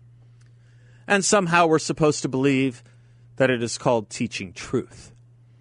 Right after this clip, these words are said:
And somehow we're supposed to believe that when we were in school, slavery and its lingering and ugly badges were not covered in our textbooks or taught in our schools.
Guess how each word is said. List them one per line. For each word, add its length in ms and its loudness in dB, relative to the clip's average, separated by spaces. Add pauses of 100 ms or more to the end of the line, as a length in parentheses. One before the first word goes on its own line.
(420)
And 160 -2
somehow 520 2
we're 100 0
supposed 480 -2
to 60 -8
believe 400 -2
that 180 -2
when 220 -2
we 160 0
were 200 2
in 120 -2
school, 340 -2
slavery 640 0
and 140 0
its 180 -6
lingering 560 -2 (300)
and 120 -4
ugly 300 0
badges 560 -2
were 100 0
not 220 0
covered 360 -4
in 100 -4
our 100 -2
textbooks 880 -10
or 140 -2
taught 360 0 (380)
in 120 -10
our 100 -8
schools. 640 -18